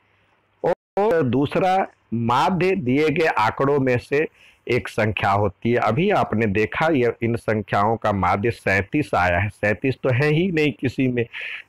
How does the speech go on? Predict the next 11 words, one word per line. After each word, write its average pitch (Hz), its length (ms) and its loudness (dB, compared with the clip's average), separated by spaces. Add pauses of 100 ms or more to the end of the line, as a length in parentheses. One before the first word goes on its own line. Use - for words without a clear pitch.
(120)
तो 165 60 0
ये 143 300 0
गलत 107 500 0
है। 85 260 -4 (340)
माध्य 139 600 0 (300)
सभी 110 400 -2
संख्याओं 104 600 -2
का 143 180 -2
जोड़ 117 480 0 (840)
और, 127 360 2
अ, 113 480 2